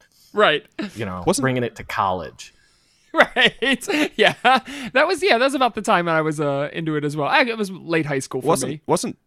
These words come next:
Speaker 3: the Dreamcast sort of the death knell for Sega, though?
Speaker 1: It was, yeah. It was, uh, the Genesis was a hit, the Saturn was downhill, and the Dreamcast was great,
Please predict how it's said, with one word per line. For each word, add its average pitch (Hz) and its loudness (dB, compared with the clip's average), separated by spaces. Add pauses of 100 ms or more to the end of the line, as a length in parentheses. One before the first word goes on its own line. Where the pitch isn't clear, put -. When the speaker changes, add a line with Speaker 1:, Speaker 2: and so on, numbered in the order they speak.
(200)
Speaker 3:
the 139 -2
Dreamcast 139 -4
sort 131 -6
of 123 -16
the 120 -4
death 113 -4
knell 120 -2
for 120 -6
Sega, 127 -4
though? 196 -6
Speaker 1:
It 240 8
was, 180 4
yeah. 151 4
It 156 0
was, 156 0
uh, 147 2
the 139 -2
Genesis 202 4
was 180 -4
a 160 2
hit, 233 2
the 151 -2
Saturn 196 4
was 175 -2
downhill, 185 4
and 165 -2
the 156 -2
Dreamcast 208 -2
was 175 -2
great, 139 -2